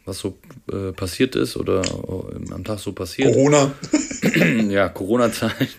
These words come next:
Speaker 1: <laughs>
Speaker 2: Boah.
Speaker 1: Äh,
Speaker 2: Aber
Speaker 1: ach,
Speaker 2: ganz
Speaker 1: hier.
Speaker 2: ehrlich, das geht mir auf den Sack zur Zeit.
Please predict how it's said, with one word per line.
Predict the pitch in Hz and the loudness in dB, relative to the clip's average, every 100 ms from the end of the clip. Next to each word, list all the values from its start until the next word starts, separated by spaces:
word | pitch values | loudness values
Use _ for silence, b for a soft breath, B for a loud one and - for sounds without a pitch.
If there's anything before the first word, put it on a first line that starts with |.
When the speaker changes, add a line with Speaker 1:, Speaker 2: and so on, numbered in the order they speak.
| - | -4
Speaker 1:
<laughs> | 131 - - 117 - 104 B 127 123 107 B B | -2 0 -2 -2 -6 -10 B -12 -10 -10 B B
Speaker 2:
Boah. | B B B - _ _ _ _ _ _ _ _ - - _ | B B B -14 _ _ _ _ _ _ _ _ -14 -14 _
Speaker 1:
Äh, | 104 95 | 2 4
Speaker 2:
Aber | 90 98 | 4 2
Speaker 1:
ach, | |
Speaker 2:
ganz | - | 4
Speaker 1:
hier. | 165 139 | 6 6
Speaker 2:
ehrlich, | 117 113 | 6 4
das | 113 104 | 2 2
geht | 120 117 | 2 2
mir | 113 | 0
auf | |
den | 110 | 2
Sack | 120 117 | 2 2
zur | - 110 | 0 2
Zeit. | - 98 95 | 2 0 -4